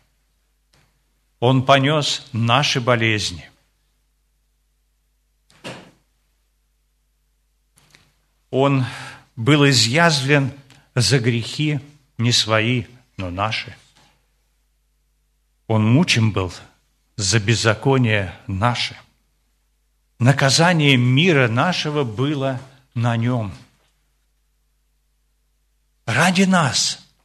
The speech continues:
он пришёл в этот мир. И сегодня, когда мы будем принимать хлеб и вино, поблагодарим Господа за Его великую любовь, потому что нам нечем хвалиться перед Господом.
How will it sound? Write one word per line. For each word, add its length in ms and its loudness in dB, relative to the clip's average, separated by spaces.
он 300 -2
пришёл 500 0
в 100 -4
этот 300 -6
мир. 420 0
И 40 -8
сегодня, 640 2
когда 320 2
мы 140 4
будем 280 0
принимать 540 -2
хлеб 380 0
и 40 2
вино, 360 0
поблагодарим 720 -2
Господа 520 -10
за 140 -10
Его 220 -10
великую 600 -8
любовь, 540 -4
потому 320 4
что 180 2
нам 220 4
нечем 380 2
хвалиться 640 -2
перед 360 -4
Господом. 540 -4